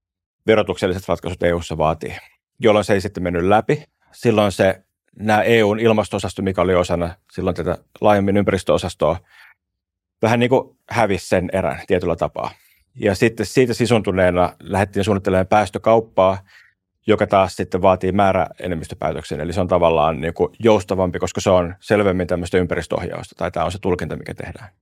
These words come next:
Silloin kun se tuli käyttöön, E U:n päästökauppajärjestelmä vuonna kaksituhatta viisi, niin se oli kai jossain määrin epäselvää vielä, että mikä se tulkinta tästä on, mutta lopulta se päätyi siihen, että,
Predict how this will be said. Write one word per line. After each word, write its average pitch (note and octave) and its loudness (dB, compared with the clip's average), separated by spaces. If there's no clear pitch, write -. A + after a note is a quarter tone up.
Silloin A#2+ 4
kun A#2 0
se B2 -4
tuli C#3+ 4
käyttöön, F#2+ 0
E A2+ 2
U:n G2+ 2
päästökauppajärjestelmä E2+ -2
vuonna G2+ 2
kaksituhatta F#2+ 0
viisi, G2+ 2
niin F#2 2
se A2 -2
oli G#2+ 4
kai A2+ 2
jossain A#2+ 0
määrin G#2+ 2
epäselvää G2 0
vielä, F2+ 0
että F2+ -4
mikä G2+ 0
se G#2 -2
tulkinta F#2 -2
tästä - -6
on, - -4
mutta - -4
lopulta G#2 2
se A2 -6
päätyi G2 0
siihen, E2 -4
että, - -10